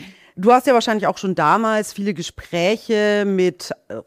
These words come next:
Referenten und Gästen geführt und es wird diesmal sicher auch wieder so sein.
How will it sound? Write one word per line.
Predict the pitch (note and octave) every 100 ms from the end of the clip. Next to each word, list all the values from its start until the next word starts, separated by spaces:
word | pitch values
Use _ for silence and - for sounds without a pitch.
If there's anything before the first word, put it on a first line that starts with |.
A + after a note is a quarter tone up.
| D#3
Referenten | D3 D#3+ D#3 C#3+ D#3+ G#3 - G3
und | D#3 D#3
Gästen | D3+ F3 - F#3
geführt | D#3+ - F#3 G#3+
und | E3
es | D#3+ -
wird | E3 -
diesmal | F3 E3 D#3
sicher | D3 D#3 D3
auch | E3 -
wieder | G3 G3
so | F#3+
sein. | F3 F#3+ G#3+